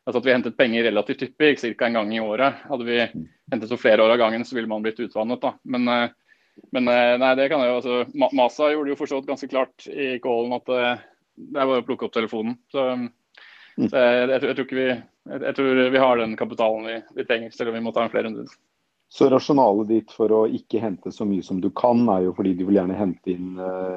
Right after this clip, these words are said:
Speaker 2: mer penger senere til en høyere verdsettelse på, på Oda, sånn at du ikke blir vannet ut like mye. Eh, det blir vel en avveining mellom det og det du, du og andre i Oda må legge inn av innsats i å hente ut ny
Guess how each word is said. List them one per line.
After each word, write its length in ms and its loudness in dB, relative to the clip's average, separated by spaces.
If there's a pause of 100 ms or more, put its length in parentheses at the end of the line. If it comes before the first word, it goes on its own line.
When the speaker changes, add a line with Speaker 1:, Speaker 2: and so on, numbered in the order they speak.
Speaker 2:
mer 240 -6
penger 320 -4
senere 400 -4
til 160 -4
en 80 -4
høyere 320 2
verdsettelse 720 -8
på, 480 -4
på 140 -2 (180)
Oda, 320 2
sånn 220 -2
at 100 -12
du 80 0
ikke 240 -6
blir 160 -2
vannet 260 -8
ut 140 -12
like 240 -8
mye. 320 -4 (640)
Eh, 320 4 (380)
det 100 6
blir 160 6
vel 140 2
en 160 -2
avveining 360 0
mellom 360 0
det 500 2
og 240 4
det 160 -2
du, 380 0
du 420 0
og 640 2
andre 480 -4
i 180 -10
Oda 460 -6
må 160 0
legge 320 2
inn 80 -16
av 140 -12
innsats 600 -6
i 140 -8
å 160 -2
hente 320 -12
ut 60 -12
ny 100 -8